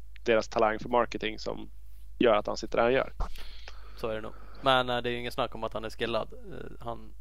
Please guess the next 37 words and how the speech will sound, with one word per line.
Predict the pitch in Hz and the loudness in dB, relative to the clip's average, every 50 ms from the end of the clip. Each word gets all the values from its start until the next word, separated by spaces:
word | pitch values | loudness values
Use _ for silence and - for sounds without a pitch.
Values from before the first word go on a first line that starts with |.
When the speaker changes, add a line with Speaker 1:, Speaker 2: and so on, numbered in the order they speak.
| - - - - | -10 -10 -10 -8
Speaker 2:
körde | - - 117 113 113 | -6 -4 -4 -4 -4
väl | 113 110 | -4 -4
hem | 110 110 | -4 -4
några | 113 113 113 113 113 110 110 | -4 -6 -6 -6 -6 -6 -6
Loretta | 117 117 117 117 117 - - | -6 -6 -6 -6 -6 -6 -6
Lynns, | 117 110 110 110 110 - - - - - - | -6 -6 -8 -8 -8 -10 -10 -10 -10 -10 -10
eh, | - 117 117 | -10 -8 -8
titlar | - 123 120 - - 113 110 | -8 -8 -8 -8 -8 -8 -8
här | 113 113 | -8 -8
nu | 113 113 113 | -10 -10 -10
senast | - 120 113 113 107 110 - - | -10 -10 -10 -10 -10 -10 -10 -8
och | - 110 110 | -8 -8 -8
lite | - - - - | -10 -8 -8 -8
allt | - - - | -8 -8 -8
möjligt, | 120 117 110 - - | -8 -8 -10 -10 -8
så | - | -4
att | - | 0
Speaker 1:
Mm. | 175 147 135 127 127 127 131 | 2 2 4 2 0 -2 -4
Speaker 2:
det | - | -8
har | - - | -10 -10
väl | - | -10
gjort | - - - - | -10 -10 -10 -10
så | - | -10
att | - - - - - - - | -10 -10 -10 -10 -10 -8 -4
Speaker 1:
Absolut. | - 117 117 - - - 127 117 - - - - - - - - - - - - - - - - - - - - - - - - | -4 -4 -4 -4 -2 -2 0 0 0 -2 -6 -6 -6 -6 -8 -8 -8 -8 -8 -8 -10 -10 -10 -10 -10 -10 -10 -10 -10 -10 -8 0
Nej, | - 139 147 170 | 6 10 12 12
det | 208 233 | 12 10
är | |
coolt. | 233 - 139 104 - - - - | 8 4 0 -2 -4 -6 -8 -6
Så | - - 151 | 0 2 2
att, | 143 - - - | 2 2 2 2
eh, | 151 147 147 143 139 143 143 | 4 4 6 6 4 4 2
Danger | - - 147 151 151 143 | 4 2 2 2 2 0
Boy | 147 151 151 151 | 0 2 0 0
Deegan | 147 131 - 156 156 156 151 170 165 156 | 0 2 2 4 4 4 4 2 2 2
på | - 160 | 2 0
en | 147 143 | -2 -2